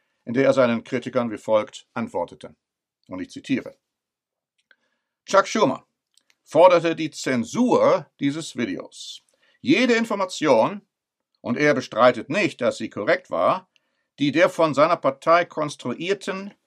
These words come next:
und verwendeten Handlung schadet, muss unterdrückt werden. Weil dieses Video Lügen widersprach, die von der Demokratischen Partei und dann auch Liz Cheney und Adam Kinzinger, das waren die beiden Republikaner,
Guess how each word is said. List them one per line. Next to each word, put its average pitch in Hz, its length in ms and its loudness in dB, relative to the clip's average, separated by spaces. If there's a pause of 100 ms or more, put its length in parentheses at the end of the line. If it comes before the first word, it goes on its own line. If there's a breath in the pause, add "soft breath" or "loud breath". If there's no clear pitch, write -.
(280)
und 135 180 -4
verwendeten 135 640 0
Handlung 113 400 -6
schadet, - 800 -4 (280)
muss - 520 -4
unterdrückt 165 520 -4
werden. - 280 -16 (880)
Weil 165 320 6
dieses 139 340 -8
Video 131 520 0
Lügen 131 680 -4
widersprach, 110 800 0 (320)
die - 100 -10
von 131 140 0
der 123 80 -2
Demokratischen 127 600 0
Partei 139 640 2 (460)
und 107 120 -12
dann 110 140 0
auch 113 340 -2
Liz 127 240 -8
Cheney 127 460 -2
und 101 260 -10
Adam 104 320 -2
Kinzinger, 117 540 -8
das 98 180 -10
waren 107 140 -8
die 95 80 -12
beiden 104 340 -4
Republikaner, 110 800 -2